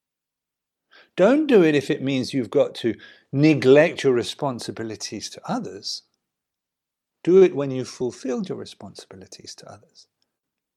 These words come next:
But don't not do it because you're so busy upholding a life that you've already found to be more than you need. I really want to encourage you now.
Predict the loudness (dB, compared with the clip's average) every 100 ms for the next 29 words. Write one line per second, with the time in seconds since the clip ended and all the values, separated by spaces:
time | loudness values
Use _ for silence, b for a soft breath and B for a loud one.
0 | _ _ _ _ -8 0 2 2 0 -6
1 | _ -4 0 0 0 -6 -6 -2 -2 -4
2 | -8 -10 -10 -8 -10 -10 -6 -4 -4 -6
3 | -8 -10 -10 -12 -12 -6 -2 0 -2 -6
4 | -12 -14 -8 -4 -2 -4 -8 -8 -2 2
5 | 2 0 -4 -10 -18 -18 -18 -18 -20 -18
6 | -12 -10 -10 -10 -12 -14 -14 -16 -16 -20
7 | _ _ _ _ _ _ _ _ _ _
8 | _ _ _ _ _ _ _ _ _ _
9 | _ _ _ _ _ _ _ _ -4 0
10 | 2 2 0 -2 -4 -6 -12 -12 -10 -10
11 | -10 -20 _ _ _ _ _ _ _ _
12 | _ _ _ _ -10 -8 -10 -18